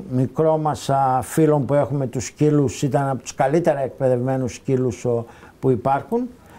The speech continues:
Ε, αυτή τη στιγμή δίνεται ένα ποσό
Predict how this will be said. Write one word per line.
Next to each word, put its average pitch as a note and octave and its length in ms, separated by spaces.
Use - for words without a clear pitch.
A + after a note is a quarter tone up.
Ε, D3+ 100
αυτή G#3+ 360
τη G3+ 100
στιγμή F3+ 640
δίνεται F3+ 520
ένα F3+ 180
ποσό D#3+ 680